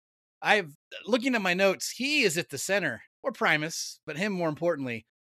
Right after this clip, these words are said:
of so many music styles and movements and people. It's pretty crazy. That's, uh, looking forward to it. And yes,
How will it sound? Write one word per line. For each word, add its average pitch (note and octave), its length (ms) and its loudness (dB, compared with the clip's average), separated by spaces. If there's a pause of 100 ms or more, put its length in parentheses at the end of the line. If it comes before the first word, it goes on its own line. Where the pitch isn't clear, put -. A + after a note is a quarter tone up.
(300)
of B2 120 -6
so A3+ 220 2
many G3 220 2
music D3+ 420 -2
styles E3+ 480 2
and C3+ 140 -4
movements D3+ 400 -2
and A2+ 100 -10
people. A#2+ 360 -8
It's - 100 -20
pretty F3 180 -6
crazy. A#2 460 -8 (360)
That's, - 220 -18
uh, G#2+ 240 -14 (460)
looking D#3 180 -10
forward B2+ 280 -6
to F2 120 -20
it. - 80 -20 (640)
And C#3 200 2
yes, D3 340 4